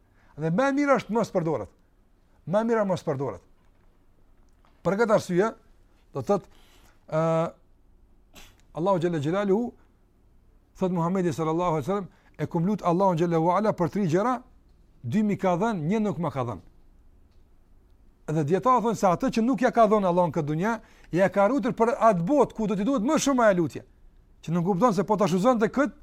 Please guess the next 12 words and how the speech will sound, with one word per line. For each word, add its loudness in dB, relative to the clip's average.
këtu, 0
ndoshta 0
atje 0
nuk -2
do 0
ta -4
kishte -4
as -2
Muhamedi -4
sallallahu -6
alaihi -4
wasallam. -16